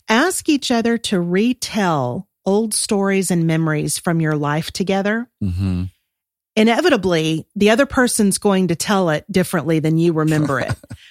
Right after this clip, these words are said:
Speaker 1: But instead of interrupting with, "No, that's not how it happened," or, you know, something like that,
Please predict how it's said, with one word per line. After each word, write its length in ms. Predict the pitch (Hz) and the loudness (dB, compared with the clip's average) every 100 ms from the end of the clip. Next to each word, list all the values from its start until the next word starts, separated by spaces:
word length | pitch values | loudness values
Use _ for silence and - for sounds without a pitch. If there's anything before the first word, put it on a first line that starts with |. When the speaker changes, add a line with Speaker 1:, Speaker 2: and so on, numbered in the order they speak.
| _ | _
Speaker 1:
But 120 | 247 233 | 2 4
instead 460 | 233 - - 320 | 2 0 2 2
of 100 | 415 | 4
interrupting 720 | 311 262 214 220 220 226 185 175 | 2 2 2 0 0 0 2 2
with, 440 | 175 170 160 - - | 2 2 0 -4 -2
"No, 220 | 240 269 | 2 2
that's 260 | 277 311 | 2 0
not 200 | 302 247 | 0 0
how 160 | 196 185 | 2 0
it 80 | 160 | 0
happened," 560 | 151 143 113 120 139 - _ _ _ _ _ | -2 -4 -6 -6 -8 -10 _ _ _ _ _
or, 460 | 208 196 180 180 - | 2 4 4 0 0
you 160 | 214 | 2
know, 180 | 196 160 | 2 2
something 320 | 165 233 220 | 0 0 2
like 120 | 190 175 | 0 0
that, 180 | 175 | -2